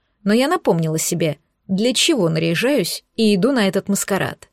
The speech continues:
Дела в лавке магических товаров шли неплохо, но были и проблемы, которые требовали решения. И я его нашла. Совершенно случайно. Хотя эта рыжая морда не просто так подсунула мне газету.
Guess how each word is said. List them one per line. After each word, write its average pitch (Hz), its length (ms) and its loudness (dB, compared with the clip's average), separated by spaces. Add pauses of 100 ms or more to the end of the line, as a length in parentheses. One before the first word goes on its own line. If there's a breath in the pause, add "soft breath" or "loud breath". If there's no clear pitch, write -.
(600 loud breath)
Дела 220 380 6
в 226 40 2
лавке 247 300 2
магических 220 580 0
товаров 202 460 2
шли 240 240 0
неплохо, 247 640 -2 (340 soft breath)
но 202 140 2
были 240 240 4
и 233 200 -2
проблемы, 190 600 2
которые 180 420 0
требовали 180 640 0
решения. 151 760 -2 (600)
И 262 60 2
я 311 140 4
его 320 140 0
нашла. 311 400 -4 (680)
Совершенно 214 680 0
случайно. - 680 -4 (840 loud breath)
Хотя 226 340 2
эта 262 300 0
рыжая 240 340 2
морда 240 320 2
не 247 140 2
просто - 340 -2
так - 220 -4
подсунула 175 500 0
мне 175 200 -2
газету. 190 600 0